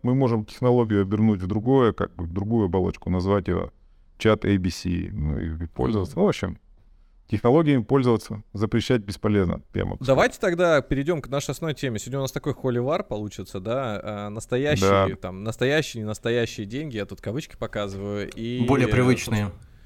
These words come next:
Speaker 2: да, и криптовалюта, потому что, когда вот мы, например, выпуск, э,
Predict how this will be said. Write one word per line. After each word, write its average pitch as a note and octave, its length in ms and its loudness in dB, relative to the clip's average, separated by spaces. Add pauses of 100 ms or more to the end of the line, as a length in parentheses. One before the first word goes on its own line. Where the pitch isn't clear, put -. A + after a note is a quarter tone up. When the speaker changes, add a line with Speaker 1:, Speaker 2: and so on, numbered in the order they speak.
(160)
Speaker 2:
да, G#2+ 320 2
и D3 280 0
криптовалюта, C3+ 760 0
потому G#2+ 320 -6
что, A2 340 -4 (300)
когда A2 240 -2
вот A2+ 160 -2
мы, A#2+ 80 -6
например, A2 400 -6
выпуск, A#2 500 -8
э, F2+ 220 -10